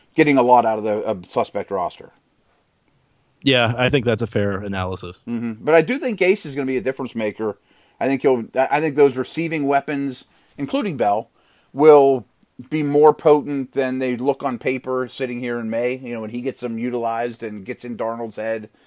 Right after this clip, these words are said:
Speaker 1: I don't love the O-line, but the defense now, the front seven's got guys. There's, there's players on the D.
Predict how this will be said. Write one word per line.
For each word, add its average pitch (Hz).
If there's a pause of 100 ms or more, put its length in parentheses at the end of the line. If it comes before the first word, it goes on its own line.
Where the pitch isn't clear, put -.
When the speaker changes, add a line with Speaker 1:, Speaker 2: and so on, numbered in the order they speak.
(240)
Speaker 1:
I 135
don't 143
love 135
the 123
O-line, 120
but 117
the 185
defense 220
now, 143
the 135
front 151
seven's 135
got 135
guys. 131
There's, 175
there's 208
players 156
on 104
the 85
D. 151